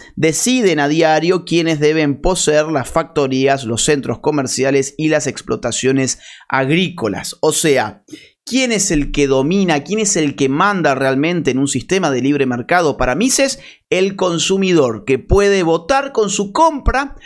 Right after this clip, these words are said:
o absteniéndose de comprar determinado bien o servicio en el mercado libre. Esto es muy importante porque acá va a estar Mises, eh,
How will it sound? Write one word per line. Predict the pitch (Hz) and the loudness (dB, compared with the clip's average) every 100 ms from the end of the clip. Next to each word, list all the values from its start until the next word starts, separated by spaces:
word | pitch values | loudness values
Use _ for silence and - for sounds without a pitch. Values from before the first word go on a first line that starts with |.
| - | -8
o | - 269 277 | 0 2 2
absteniéndose | 277 - 233 233 254 269 226 196 - 202 | -2 -2 -2 0 0 2 0 0 2 0
de | 190 | 2
comprar | 160 147 143 175 185 | 0 -2 0 0 2
determinado | 156 147 127 135 151 151 139 | 0 0 -2 0 2 2 2
bien | 139 135 | 2 0
o | |
servicio | - 123 117 131 - 147 147 - | 0 -2 0 -2 0 0 0 -2
en | 127 135 135 - | 0 0 0 -2
el | 127 131 - | 0 0 -2
mercado | 120 117 110 107 123 120 120 | -2 -2 -2 -4 -2 0 0
libre. | 107 87 87 104 - - - - | -2 -6 -8 -10 -14 -20 -12 -2
Esto | 254 - 254 | 0 2 0
es | 226 | 2
muy | 254 | 0
importante | 247 - 185 214 226 233 | 0 0 0 0 0 0
porque | 214 196 185 175 | 0 0 0 -2
acá | 170 226 202 202 | 0 0 2 0
va | 180 180 | -2 -4
a | |
estar | 170 - 202 190 180 - - - - | -4 -2 0 2 -2 -8 -20 -18 -4
Mises, | 185 196 196 175 185 190 - 156 | 0 0 0 0 0 -2 -6 -2
eh, | 156 156 151 143 | 0 2 0 -2